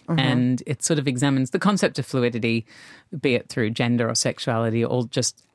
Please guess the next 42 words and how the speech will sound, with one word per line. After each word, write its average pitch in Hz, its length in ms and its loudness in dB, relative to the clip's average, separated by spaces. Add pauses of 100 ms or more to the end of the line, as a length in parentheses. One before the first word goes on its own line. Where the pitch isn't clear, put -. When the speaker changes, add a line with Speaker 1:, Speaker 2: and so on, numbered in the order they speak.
(420)
Speaker 2:
as 123 140 0
a 110 40 0
metaphor 110 440 -2
for - 160 -2
life. 110 500 0 (160)
Speaker 1:
Okay, 147 380 0
and 196 160 2
this - 60 4
is 190 100 4
a 196 60 4
Speaker 2:
Um, - 40 0
Speaker 1:
theatre 196 360 0
production? 170 440 -2
Speaker 2:
Yeah, 202 220 2
like 143 140 0
Speaker 1:
Yeah. 170 100 2
Speaker 2:
a 143 40 -2
cabaret. 113 460 -2 (160)
Speaker 1:
Okay. 175 320 0
Speaker 2:
Um, 120 440 2
so 139 180 2
it'll 131 220 0
be, 147 580 2 (160)
I 170 60 0
don't 175 100 2
know 160 140 2
where 151 160 4
it - 20 -2
will 147 80 2
be 131 140 2
in 117 80 0
the 117 80 2
U 117 100 0
K 113 180 -2
yet, 110 220 0
but - 60 -6
it'll 120 120 0
be 123 140 0
around 113 240 0
in 113 80 0
twenty 113 260 -2
twenty. 110 440 -2